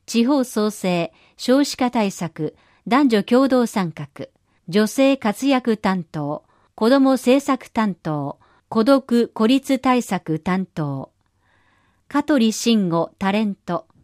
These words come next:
他です。主な内容です。子どもスマイルムーブメント宣言を発信。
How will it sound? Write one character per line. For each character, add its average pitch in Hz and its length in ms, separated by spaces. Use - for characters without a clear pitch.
他 190 320
で 202 140
す。 - 240
主 311 240
な 226 160
内 214 240
容 202 180
で 180 120
す。 - 260
子 226 160
ど 269 120
も 247 180
ス 226 180
マ 285 180
イ 330 60
ル 311 100
ム 294 180
ー - 40
ブ 277 100
メ 262 160
ン 247 80
ト 247 160
宣 240 260
言 196 240
を 226 60
発 185 260
信。 160 420